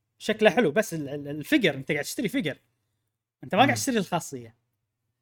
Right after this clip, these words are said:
Speaker 1: بس بعدين قاعد أقول أوكي، لا، الخاصية هذه يعني إذا أنت تبيها مضطر تش-، ما أدري، ما أدري شلون. أنتوا إيش رأيكم بالموضوع؟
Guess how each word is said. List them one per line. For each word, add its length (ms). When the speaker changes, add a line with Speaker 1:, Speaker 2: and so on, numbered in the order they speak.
Speaker 1:
بس 120
بعدين 440
قاعد 120
أقول 200
أوكي، 400
لا، 220
الخاصية 600
هذه 220
يعني 520
إذا 240
أنت 140
تبيها 360
مضطر 300
تش-، 180
ما 260
أدري، 340
ما 140
أدري 120
شلون. 220
أنتوا 160
إيش 100
رأيكم 300
بالموضوع؟ 360